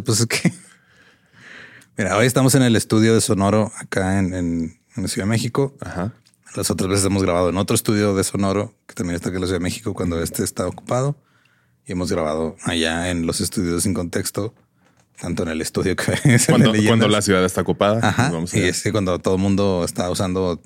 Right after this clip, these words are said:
Speaker 1: todos los estudios de podcast de la Ciudad de México al mismo tiempo.
Speaker 2: Una vez grabamos en, en mi estudio
Speaker 1: Ajá,
Speaker 2: de Terraza,
Speaker 1: sí, man.
Speaker 2: pero pues como que ahí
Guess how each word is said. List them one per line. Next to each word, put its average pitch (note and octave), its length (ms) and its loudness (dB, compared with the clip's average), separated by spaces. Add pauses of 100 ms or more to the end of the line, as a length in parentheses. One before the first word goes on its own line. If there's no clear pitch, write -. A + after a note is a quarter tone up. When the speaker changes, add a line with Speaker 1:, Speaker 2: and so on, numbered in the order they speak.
Speaker 1:
todos A2+ 200 2
los G#2 120 4
estudios G#2 340 2
de F#2+ 80 0
podcast G2+ 400 -2
de F#2 120 2
la E2+ 80 0
Ciudad F#2 160 0
de F2+ 40 -4
México F#2+ 240 -2
al F#2+ 60 -2
mismo F#2 220 -2
tiempo. A2+ 220 -6 (180)
Speaker 2:
Una A2 200 2
vez A2+ 160 2
grabamos A2+ 480 2
en, G2 440 2
en F2+ 200 0
mi A2 160 2
estudio C#3 600 6
Speaker 1:
Ajá, C3+ 80 4
Speaker 2:
de B2 240 4
Terraza, A2 180 2
Speaker 1:
sí, - 60 2
man. C3+ 120 0
Speaker 2:
pero G#2+ 180 2
pues F#2 180 -6
como F#2+ 220 -2
que - 80 -4
ahí F#2 600 0